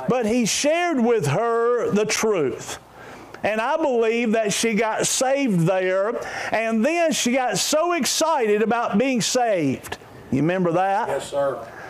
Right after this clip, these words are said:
Speaker 1: There was a time when people, of course, get saved and they got excited and want to tell somebody else. And then she goes to town.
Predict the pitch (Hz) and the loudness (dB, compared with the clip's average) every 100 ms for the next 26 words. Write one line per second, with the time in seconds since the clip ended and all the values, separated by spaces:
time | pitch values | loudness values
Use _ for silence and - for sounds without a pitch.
0 | - - 170 202 202 220 226 190 190 180 | -16 -6 -2 0 2 2 2 2 0 0
1 | 185 196 208 240 214 196 175 - - - | 0 0 0 0 0 0 -2 -4 -8 -4
2 | - 233 185 208 196 170 170 226 214 - | -2 0 0 0 2 0 2 2 2 0
3 | 220 220 165 - 208 226 262 226 202 202 | 0 0 0 0 2 2 2 2 2 2
4 | 208 180 220 226 180 - - 226 226 233 | 2 2 2 0 0 0 0 2 2 2
5 | 262 202 220 214 - 226 220 214 220 214 | 2 2 2 0 0 0 2 2 2 2
6 | 208 185 185 196 285 - - - - - | 2 2 2 2 -2 -6 -14 -18 -20 -20
7 | - - - - 214 214 220 254 226 - | -16 -14 -8 -2 0 2 0 0 -2 0
8 | 247 240 196 262 320 339 277 - 262 202 | 0 2 2 2 2 2 0 0 0 2
9 | 262 269 226 165 170 220 320 | 0 0 0 2 2 2 0